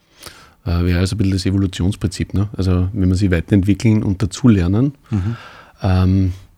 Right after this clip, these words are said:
Speaker 1: was ich mir halt wünschen würde, ist, dass wir jetzt untereinander irgendwie noch mehr Reflexionsvermögen hätten. Also mehr darüber reden und sagen, „Hey, was will man denn das jetzt sagen?“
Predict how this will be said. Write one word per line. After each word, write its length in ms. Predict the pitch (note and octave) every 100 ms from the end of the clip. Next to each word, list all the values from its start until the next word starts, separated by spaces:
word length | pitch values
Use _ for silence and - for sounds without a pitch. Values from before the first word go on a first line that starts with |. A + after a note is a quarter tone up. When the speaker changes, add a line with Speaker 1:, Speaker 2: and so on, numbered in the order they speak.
| - - -
Speaker 1:
was 100 | G#2+
ich 40 |
mir 80 | G#2
halt 140 | G2+
wünschen 440 | A2 C3 - G#2+ G#2
würde, 320 | G2+ G#2+ G#2
ist, 240 | A2+ -
dass 160 | G#2 -
wir 380 | G#2+ G2 F#2+ F#2+ - - - - -
jetzt 200 | - -
untereinander 520 | A#2 G#2+ A2+ G2 G2
irgendwie 280 | G2 G#2 G2+
noch 100 | G2
mehr 400 | G2+ G2+ G2 G2+
Reflexionsvermögen 1040 | A2 - F2+ - E2+ G#2 - G2 E2 F2+
hätten. 320 | E2+ E2 F2 F#2 -
Also 220 | G2 F#2+
mehr 160 | F#2 F2+
darüber 240 | A2 G2
reden 200 | F#2+ G2+
und 80 | G2+
sagen, 100 | G2
„Hey, 180 | F#2 G#2+
was 140 | G2+
will 80 | G#2
man 140 | G#2 G#2+
denn 160 | G2+
das 140 | G2+ G2
jetzt 200 | G2 -
sagen?“ 240 | D#2+